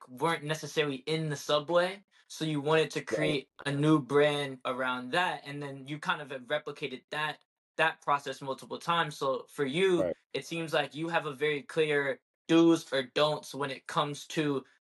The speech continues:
Speaker 1: a specific brand. So I guess, how do you process that? How do you protect your brand? Or maybe what are some of the do's and don'ts that go through your mind when it comes to,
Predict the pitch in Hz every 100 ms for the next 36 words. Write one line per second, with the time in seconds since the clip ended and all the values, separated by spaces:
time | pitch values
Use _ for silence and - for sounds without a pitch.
0 | - 143 - 156 - 143 131 110 143 151
1 | 135 - 131 123 - _ - 143 143 143
2 | - 180 190 185 175 156 160 156 160 165
3 | - 160 156 147 156 147 - 135 - 151
4 | - 151 135 147 143 135 143 139 127 147
5 | 156 165 147 131 113 143 147 135 131 127
6 | 135 139 - - - _ 143 131 127 127
7 | 147 147 135 131 165 151 139 131 135 135
8 | - 131 131 - 131 127